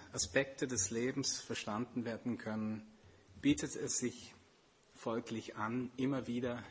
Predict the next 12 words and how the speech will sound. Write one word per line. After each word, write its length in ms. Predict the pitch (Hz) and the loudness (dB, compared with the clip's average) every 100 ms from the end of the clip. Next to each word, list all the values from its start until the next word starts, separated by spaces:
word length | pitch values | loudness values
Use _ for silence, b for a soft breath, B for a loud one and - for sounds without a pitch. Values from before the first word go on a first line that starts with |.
| - | -8
in 140 | 113 | -4
einen 320 | 104 101 101 92 | -4 -2 -4 -4
Garten 580 | 104 117 - - 110 | -4 -4 -8 -4 -4
hineinzugehen. 920 | 95 98 98 87 92 - 76 85 80 82 - - - - - - - - - - - - B B B B B B B B B B - | -2 -6 -6 -4 -2 -4 -4 -6 -6 -8 -16 -20 -20 -20 -20 -20 -20 -20 -20 -20 -20 -20 B B B B B B B B B B -8
Der 140 | 131 123 | -2 2
Grund, 480 | 123 175 185 - - B B 98 B B - - - | 6 6 4 0 -10 B B -10 B B -20 -20 -4
der 180 | 117 117 | 0 2
uns 220 | 117 113 | 2 2
heute 240 | 120 107 110 | 2 2 2
Abend 460 | 117 135 117 104 | 2 2 2 2
zu 100 | - | 0
der 320 | 110 113 107 | 2 4 4